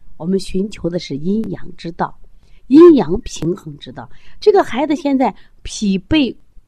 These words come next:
多加了这么多的负担，他承受不了了，他需要往外排。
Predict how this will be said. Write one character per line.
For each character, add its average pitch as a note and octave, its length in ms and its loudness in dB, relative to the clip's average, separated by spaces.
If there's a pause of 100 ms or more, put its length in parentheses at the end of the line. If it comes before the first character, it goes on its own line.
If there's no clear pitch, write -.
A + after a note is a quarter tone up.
(140)
多 E4 280 2
加 C#4 280 -2
了 G#3+ 140 -4
这 A3+ 160 -2
么 B3+ 100 4
多 F#3+ 180 0
的 F3 80 -6
负 E3 240 -10
担， D3+ 240 -8 (320)
他 F#3+ 140 -10
承 E3+ 320 -4
受 G3 180 -6
不 F#3+ 140 -2
了 C#3+ 240 -12
了， A2+ 180 -16 (300)
他 F3 140 -14
需 - 180 -10
要 D#3 100 -2
往 A#2 140 -14
外 C#3+ 160 -4
排。 - 340 -6